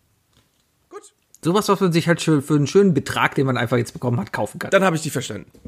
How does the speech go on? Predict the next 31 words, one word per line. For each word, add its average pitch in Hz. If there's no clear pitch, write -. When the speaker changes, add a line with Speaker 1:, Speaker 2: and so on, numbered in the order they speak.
Speaker 1:
Ja. 120
Speaker 2:
Gut. 127
Äh, 139
soll 170
ich 170
anfangen? 180
Speaker 1:
Ja, 359
gerne. 220
Speaker 2:
Mein 196
erstes 180
Ding, 160
eine 143
Drohne. 123
Eine 160
Drohne 208
ist 208
das 165
Unnötigste 214
der 160
Welt, 117
ja? 123
Weil 160
du 135
kannst 202
mit 196
der 175
Drohne 170
eigentlich 175
dann 165
auch 156
nur 147